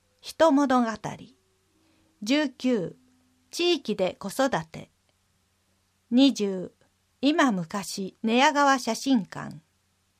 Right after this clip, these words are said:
二十一、地域見て歩き。九、二十二、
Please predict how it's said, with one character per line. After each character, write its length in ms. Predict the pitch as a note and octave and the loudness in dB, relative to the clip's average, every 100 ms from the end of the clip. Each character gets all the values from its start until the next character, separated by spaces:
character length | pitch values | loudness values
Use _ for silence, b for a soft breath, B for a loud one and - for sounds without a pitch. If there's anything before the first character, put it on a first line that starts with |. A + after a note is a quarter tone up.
| _ _ _ _ _ _ _ _ | _ _ _ _ _ _ _ _
二 200 | B3 D#4 D4 | 0 0 2
十 300 | D4 G3+ F3 | 0 0 -4
一、 460 | F3+ - G3 - _ _ _ _ | -10 -10 -12 -12 _ _ _ _
地 260 | - E4+ C#4+ | -4 0 0
域 320 | B3 G3+ F#3+ | -2 -6 -2
見 220 | A3+ C#4+ | -2 0
て 180 | C4+ - | 0 -2
歩 300 | F3 E3+ E3+ - | -4 -8 -8 -12
き。 240 | F3+ - _ _ _ | -14 -14 _ _ _
九、 380 | - C#4 G#3 C3 _ _ _ _ _ _ _ _ _ _ _ _ - | -4 0 0 -2 _ _ _ _ _ _ _ _ _ _ _ _ 0
二 200 | D4 C#4+ | 0 2
十 280 | B3 G3 | 0 0
二、 280 | F#3 G#3 B3 | -4 -6 -8